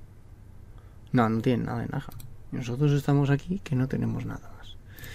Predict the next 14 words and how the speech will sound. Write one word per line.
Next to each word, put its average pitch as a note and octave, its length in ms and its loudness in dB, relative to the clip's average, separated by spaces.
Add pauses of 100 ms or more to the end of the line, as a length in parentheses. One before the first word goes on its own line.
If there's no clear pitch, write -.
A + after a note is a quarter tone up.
(300)
¿Por - 160 6
qué D#3+ 100 10
puñetas A3 380 8
se A3 100 6
fueron? C#3 420 2 (1000)
¿En B2 140 4
qué G3+ 200 10
momento E3+ 420 10
se - 140 2
fueron? - 360 -6 (280)
A - 80 -2
ver. A#2+ 160 2 (2250)
Venir A#2 360 2
aquí. G3+ 280 2